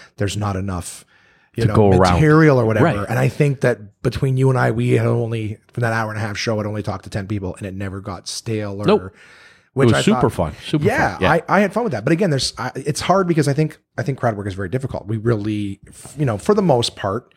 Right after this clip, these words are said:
Speaker 1: are coming up with everything that we're saying off the top of our heads just based on what they're telling us, whether it's their job or their relationship
Speaker 2: Yeah.
Speaker 1: or whatever they're talking about.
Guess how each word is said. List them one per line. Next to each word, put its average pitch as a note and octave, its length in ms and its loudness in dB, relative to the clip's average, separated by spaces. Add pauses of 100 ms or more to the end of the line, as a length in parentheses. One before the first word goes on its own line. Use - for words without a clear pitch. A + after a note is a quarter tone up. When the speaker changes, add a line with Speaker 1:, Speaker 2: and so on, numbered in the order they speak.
(400)
Speaker 1:
are D3 120 2
coming D#3 280 2
up E3+ 140 0
with A2 100 -2
everything G#2+ 300 0
that G2 80 -4
we're F2+ 80 -6
saying G2 300 -6
off F2+ 160 -8
the F#2 80 -10
top F#2 240 -8
of F#2 40 -12
our F#2+ 60 -4
heads B2 140 -2
just G#2+ 120 -6
based G#2 280 -6
on G2+ 100 -6
what F#2+ 100 -8
they're F#2+ 120 -10
telling A#2 280 -6
us, D2+ 120 -14
whether E2+ 180 -8
it's C#2+ 80 -14
their E2 100 -10
job F2 380 -6
or F2 80 -10
their E2+ 100 -10
relationship F#2 760 0
Speaker 2:
Yeah. G#2 40 -6
Speaker 1:
or G2 60 -6
whatever A2 280 -4
they're G#2 140 -8
talking A2+ 340 -10
about. C#2+ 320 -14